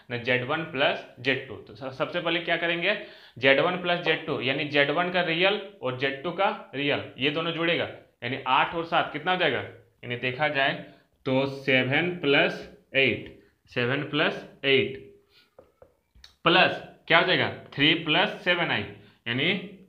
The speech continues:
थ्री प्लस सेवन आई। ठीक,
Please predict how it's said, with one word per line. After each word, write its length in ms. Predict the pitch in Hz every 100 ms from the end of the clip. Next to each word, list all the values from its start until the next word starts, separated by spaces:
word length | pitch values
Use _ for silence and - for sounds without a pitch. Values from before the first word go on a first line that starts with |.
| _ -
थ्री 320 | 123 135 160 175 - - _
प्लस 340 | 120 131 160 - - -
सेवन 480 | 120 117 147 180 - - _ _ _ _ _ -
आई। 140 | 98 90 - _ _ _ _ _ _ -
ठीक, 260 | 170 160